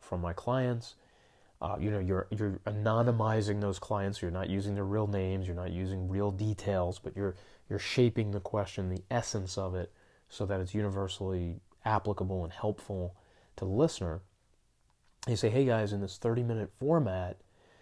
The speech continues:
I'm gonna pick three questions, spend about ten minutes, you know, sort of reciting that question,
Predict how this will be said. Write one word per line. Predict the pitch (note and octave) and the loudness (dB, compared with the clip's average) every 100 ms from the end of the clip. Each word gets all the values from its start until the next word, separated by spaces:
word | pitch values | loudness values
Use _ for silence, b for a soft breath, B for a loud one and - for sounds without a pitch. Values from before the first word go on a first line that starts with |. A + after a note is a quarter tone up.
| b b b b | b b b b
I'm | G#2+ | 0
gonna | A2 | 0
pick | G2 A#2+ G#2+ | 0 0 -2
three | - A2 | 0 0
questions, | G#2+ C3+ C#3 C#3 B2 | 2 2 2 0 -2
spend | - G#2 | 0 0
about | G2 F#2 | 0 -4
ten | - B2+ A2+ | -6 -2 0
minutes, | A2 A2 G#2 - - _ _ _ _ - | 2 0 -2 -4 -14 _ _ _ _ -10
you | G#2 | -4
know, | F#2 F2 - | -2 -2 -4
sort | - F#2 | -6 -4
of | |
reciting | E2+ - C3 C#3 C3+ | -4 0 4 4 4
that | C3 A2+ | 2 0
question, | - A2 G#2 - G2+ | -2 -2 -2 -4 -6